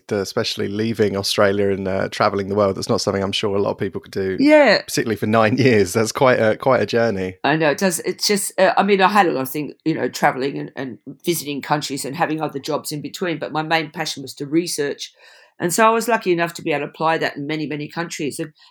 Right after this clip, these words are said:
Speaker 2: having the hands-on case studies, you know, teaching all different nationalities around the world. I found that, you know, that was a, a part of inclusion too.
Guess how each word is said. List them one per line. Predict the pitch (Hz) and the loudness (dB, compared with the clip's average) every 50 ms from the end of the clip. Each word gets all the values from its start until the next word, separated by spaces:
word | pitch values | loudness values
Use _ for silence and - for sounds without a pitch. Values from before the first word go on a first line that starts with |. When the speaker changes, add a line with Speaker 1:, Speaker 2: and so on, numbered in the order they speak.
| _ | _
Speaker 2:
having | - - 247 233 196 | -2 0 0 0 0
the | 180 165 | -2 -6
hands-on | 165 - 190 196 196 196 196 190 170 151 143 143 165 180 190 185 165 139 - _ _ _ _ _ _ _ | -6 -4 -2 0 0 0 0 -2 -4 -4 -2 0 2 2 2 0 -2 -6 -10 _ _ _ _ _ _ _
case | - - 190 214 233 226 - | 0 2 2 2 2 0 -4
studies, | - - 165 139 104 - - - - - - _ | -2 0 0 0 0 -4 -8 -12 -16 -20 -16 _
you | 127 147 | -10 -8
know, | 139 170 185 165 - - | -6 -6 -6 -6 -8 -8
teaching | - - 240 247 254 - - 180 160 147 139 - _ _ _ _ _ _ _ _ | -6 -4 -4 -4 -4 -6 -6 -6 -6 -6 -8 -12 _ _ _ _ _ _ _ _
all | - 214 214 208 202 | 8 10 10 10 8
different | 196 196 - - 175 - | 4 0 -6 -8 -6 -4
nationalities | 113 165 - - 160 165 160 165 160 165 156 - | -2 -2 -2 -2 -2 -2 -2 -2 -2 -2 -4 -4
around | 156 151 165 160 156 147 | -2 2 2 2 2 0
the | 143 | -4
world. | 143 160 175 170 170 165 | -4 -2 0 0 0 0
I | 175 190 | -2 -6
found | - - 285 269 240 233 | -4 -4 -2 -2 -2 -2
that, | 214 - - | -6 -6 -6
you | 269 196 | -4 -4
know, | 165 | -4
that | 196 - | -4 -4
was | - 196 - | -6 -6 -8
a, | - _ _ | -10 _ _
a | 208 | -8
part | 202 - - 262 240 | -6 -2 -2 -2 0
of | 214 | -2
inclusion | 202 190 156 - - 202 208 226 208 170 160 143 143 | -4 -6 -8 -6 -4 -2 -2 -2 -2 -6 -6 -8 -8
too. | - - 208 190 147 | -6 -4 -2 -2 -2